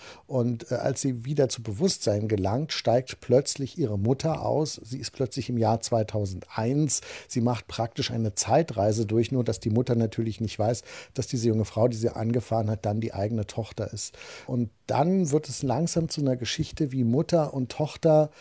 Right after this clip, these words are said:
plötzlich dann doch ein Leben haben, was sie ja eigentlich nie gehabt haben in der Realität.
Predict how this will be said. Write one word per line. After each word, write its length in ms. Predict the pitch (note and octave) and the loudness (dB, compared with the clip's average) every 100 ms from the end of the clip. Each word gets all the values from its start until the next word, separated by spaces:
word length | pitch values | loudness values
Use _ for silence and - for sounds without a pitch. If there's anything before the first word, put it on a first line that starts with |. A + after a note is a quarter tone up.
| - _ _ | -20 _ _
plötzlich 420 | - C#3 - C#3 | 2 2 4 -2
dann 320 | - C3 C3+ - | 2 2 2 4
doch 460 | C3+ C#3 - - - _ | 6 6 4 -14 -18 _
ein 220 | C3 B2 | 0 2
Leben 320 | C3 D3+ C#3 | 2 2 2
haben, 180 | B2+ C3 | 2 4
was 140 | B2 | 2
sie 80 | - | 4
ja 120 | B2 | 2
eigentlich 300 | G#2+ A2+ A2+ | 4 0 -2
nie 80 | B2+ | -4
gehabt 400 | A#2 A2 - - | -2 -2 -4 -2
haben 220 | A2 A#2+ | 2 2
in 100 | G2+ | 2
der 120 | F2+ E2+ | -2 -4
Realität. 600 | F2+ - - - - | -8 -10 -14 -12 -12